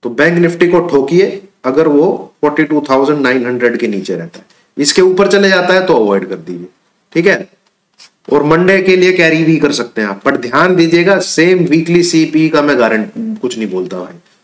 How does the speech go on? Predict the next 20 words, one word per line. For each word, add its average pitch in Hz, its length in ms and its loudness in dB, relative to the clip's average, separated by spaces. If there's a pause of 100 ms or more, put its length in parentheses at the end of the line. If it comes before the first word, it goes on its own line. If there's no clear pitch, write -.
(120)
उनको 131 220 0
नुकसान 131 440 0
ही 160 60 4
होता 151 280 2
है, 180 220 0
risk 131 320 -4
होता 139 260 2
है, 170 120 -4 (520)
आपको 113 280 -2
पैसा 135 340 0
ज्यादा 147 260 2
जरूर 151 260 2
बनेगा, 120 440 0
but 143 300 -4
it 131 160 -2
is 143 140 0 (140)
always 131 560 2 (100)
a 135 200 2
risky 151 460 -2
trade। 135 320 0